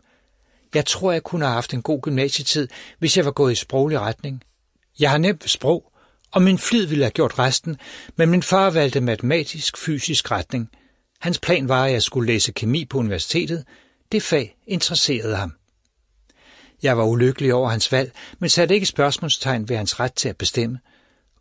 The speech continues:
Unge dengang var autoritetstro, og det galt hele raden rundt, over for forældre, over for lærere, over for myndigheder. Jeg anser det ikke for en dyd, men sådan var det. Omvendt vidste jeg udmærket,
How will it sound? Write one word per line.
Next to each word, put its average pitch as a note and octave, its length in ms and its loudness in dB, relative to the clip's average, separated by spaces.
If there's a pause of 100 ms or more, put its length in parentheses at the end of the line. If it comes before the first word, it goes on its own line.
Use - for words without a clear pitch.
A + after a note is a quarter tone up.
Unge F#3 380 4
dengang C#3+ 480 0
var A#2 100 0
autoritetstro, G#2 960 -4 (300)
og F#3 120 -2
det G#3 100 0
galt E3 220 2
hele G3+ 320 0
raden A2+ 320 -2
rundt, C3 380 -6 (260)
over D#3+ 220 4
for - 160 -2
forældre, D#3+ 600 -4 (260)
over A#2 200 0
for A2 140 -2
lærere, C3+ 480 2 (320)
over E3+ 140 4
for D#3 120 -2
myndigheder. E3+ 640 2 (720)
Jeg A2 100 0
anser G#2+ 320 0
det G#2 120 -4
ikke C3 160 0
for - 120 -4
en F#2 180 -6
dyd, D3+ 200 0 (200)
men A2 280 -4 (200)
sådan D3 300 -2
var G#2 180 2
det. - 120 -4 (680)
Omvendt G3+ 440 2
vidste E3 260 2
jeg D3 80 4
udmærket, E3 640 2